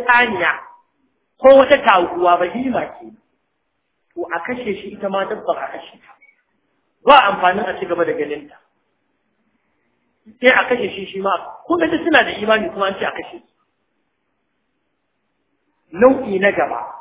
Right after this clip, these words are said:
wanda musulunci ya ce za a iya kashe shi, amma kiyatan.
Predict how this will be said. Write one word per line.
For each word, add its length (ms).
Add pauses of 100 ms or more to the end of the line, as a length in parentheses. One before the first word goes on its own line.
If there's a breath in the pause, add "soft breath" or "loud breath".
(200)
wanda 300
musulunci 640
ya 80
ce 380 (560)
za 80
a 260
iya 120
kashe 340 (100)
shi, 300 (160)
amma 460 (140)
kiyatan. 580